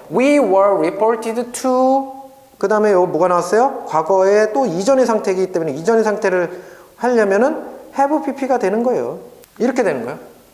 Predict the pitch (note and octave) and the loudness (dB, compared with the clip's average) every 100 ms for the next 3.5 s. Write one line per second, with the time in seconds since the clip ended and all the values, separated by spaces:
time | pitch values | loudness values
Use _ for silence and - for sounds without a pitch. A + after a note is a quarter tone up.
0 | - - F#3 G#3+ B3+ B3 A#3 A3+ G3+ A3 | -4 -2 0 2 2 2 0 0 -2 0
1 | C4 A3+ D3+ C3+ - - A3 A3 - - | 0 0 -2 -4 -8 -2 0 0 -4 -2
2 | C#4+ C4 A3 A3 G#3+ G3+ - D#3 E3+ F3 | -2 0 -2 0 0 -2 0 0 0 -2
3 | F3 A#2 G#2+ - G2 | -2 -4 -10 -10 -14